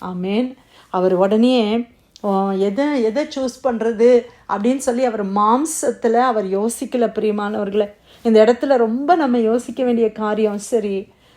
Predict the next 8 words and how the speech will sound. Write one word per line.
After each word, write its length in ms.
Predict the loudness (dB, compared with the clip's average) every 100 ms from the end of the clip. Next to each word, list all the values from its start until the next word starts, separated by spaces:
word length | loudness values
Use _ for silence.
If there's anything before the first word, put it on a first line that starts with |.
| _
அந்த 220 | 0 2
தாவீது 460 | 4 4 4 2 2
வந்து 260 | 2 4
மூணு 360 | 4 4 4 2 0
சாய்ஸ் 360 | 0 2 -2 -4
இருக்குது. 340 | -4 -4 -4 -6 _ _ _ _ _ -8
இதுல 300 | 2 6 8
எந்த 380 | 6 6 4